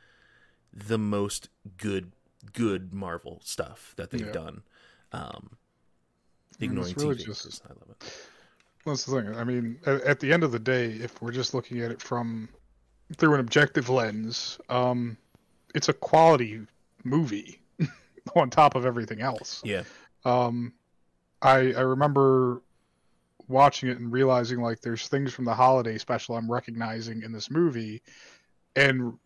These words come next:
Speaker 2: forgetting, of course, that the holiday special is where we left the Guardian story, that that
Speaker 1: Yeah.
Speaker 2: was canonical and that's a thing that happened for the <laughs> Guardians. Um, but yes, it is, like you said, it is one hundred percent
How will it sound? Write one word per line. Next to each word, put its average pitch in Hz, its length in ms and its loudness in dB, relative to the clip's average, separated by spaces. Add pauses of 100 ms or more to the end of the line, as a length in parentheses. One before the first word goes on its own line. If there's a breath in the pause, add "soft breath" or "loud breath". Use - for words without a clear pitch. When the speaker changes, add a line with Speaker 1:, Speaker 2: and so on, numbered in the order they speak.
Speaker 2:
forgetting, 120 1120 4
of 131 140 -4
course, 127 280 0
that 113 60 -10
the 117 80 -4
holiday 135 380 6
special 123 380 -4
is 113 80 -4
where 120 120 0
we 117 140 -4
left 120 320 0
the 123 60 -8
Guardian 117 420 0
story, 123 480 4
that 117 120 -10
that 123 140 -4
Speaker 1:
Yeah. 107 100 0
Speaker 2:
was 90 140 -4
canonical 131 640 0
and 131 80 -2
that's 123 160 -2
a 117 60 -10
thing 127 260 -6
that 110 140 -10
happened 131 480 -6 (380 soft breath)
for - 100 0
the 117 80 -4
<laughs> 117 100 4
Guardians. 151 800 2 (800 loud breath)
Um, 131 480 0 (1160)
but 147 120 2
yes, 135 260 2
it 135 60 -2
is, 135 220 0
like 139 180 2
you 127 80 -4
said, 127 180 0
it 120 80 -2
is 131 140 0
one 127 120 2
hundred 123 220 0
percent 120 480 -2